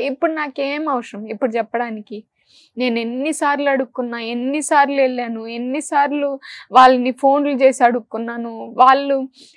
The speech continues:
రసూల్ గట్టి గట్టిగా మాట్లాడి పెట్టేసేయడము ఫోన్స్, నేను ఏదైనా మాట్లాడితే కూడా కట్ చేసేయడము, "వాడినే అడిగి, వాడినే తెలుసుకో, వాడితోనే మాట్లాడుకో"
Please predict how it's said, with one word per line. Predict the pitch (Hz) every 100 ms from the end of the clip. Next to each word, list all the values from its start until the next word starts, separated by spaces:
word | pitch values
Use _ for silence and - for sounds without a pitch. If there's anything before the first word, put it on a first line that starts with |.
| -
రసూల్ | 240 247 302 285
గట్టి | 226 233 269
గట్టిగా | 277 233 285 262
మాట్లాడి | 254 247 254 247
పెట్టేసేయడము | 233 214 233 240 240 214 202 202 202 202 214 _ _ -
ఫోన్స్, | 240 226 214 208 208 214 _ _ _ _ _ _ _ -
నేను | 214 240 240
ఏదైనా | 233 247 262
మాట్లాడితే | 247 233 233 240 233
కూడా | 233 247
కట్ | 262 226
చేసేయడము, | 196 226 220 208 190 196 190 196 214 _ -
"వాడినే | 208 233 247 254 269 269
అడిగి, | 254 240 226 202 -
వాడినే | 226 233 247 254
తెలుసుకో, | 254 254 220 - - 202
వాడితోనే | 208 233 240 254 254 254
మాట్లాడుకో" | 247 214 196 214 202 -